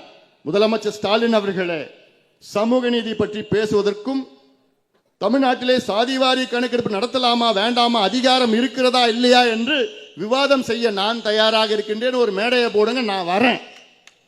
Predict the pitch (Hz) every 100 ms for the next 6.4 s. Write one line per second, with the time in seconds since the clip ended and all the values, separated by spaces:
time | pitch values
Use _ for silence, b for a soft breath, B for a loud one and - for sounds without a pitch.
0 | _ _ _ - 254 285 277 226 226 240
1 | 254 220 220 196 180 240 262 247 220 214
2 | 214 233 262 - - _ _ 220 247 240
3 | 285 269 247 233 208 226 226 220 254 254
4 | 190 254 262 247 233 220 233 233 247 277
5 | - - 156 254 269 269 262 240 233 233
6 | 247 233 226